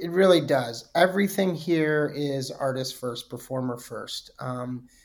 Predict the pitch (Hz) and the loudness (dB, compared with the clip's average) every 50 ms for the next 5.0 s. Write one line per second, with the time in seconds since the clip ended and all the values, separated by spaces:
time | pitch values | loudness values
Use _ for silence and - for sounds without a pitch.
0 | _ _ _ 151 156 156 151 165 156 156 160 156 156 156 147 131 135 156 151 151 | _ _ _ -2 -2 0 0 0 2 4 4 4 4 2 0 -2 -2 0 0 0
1 | 143 135 - - 156 147 147 147 143 135 123 135 127 - 147 147 139 131 123 135 | 0 -2 -2 -2 0 0 2 0 0 0 -2 -2 0 2 2 2 2 0 -2 0
2 | 139 135 139 139 135 131 131 - - 139 139 139 135 123 123 127 127 131 127 131 | 2 4 4 4 2 0 -2 -4 -2 0 2 2 0 0 0 2 2 4 4 4
3 | 127 123 120 120 - - 135 135 131 131 - - - 143 131 127 127 - - - | 2 2 0 -4 -6 -8 -8 -6 -8 -8 -12 -12 -8 -6 -6 -6 -6 -8 -10 -10
4 | 131 127 - - - 160 160 165 156 156 156 - 143 135 135 135 131 127 - | -8 -6 -2 0 2 2 4 4 2 0 -2 -2 -2 0 0 0 -2 -4 -8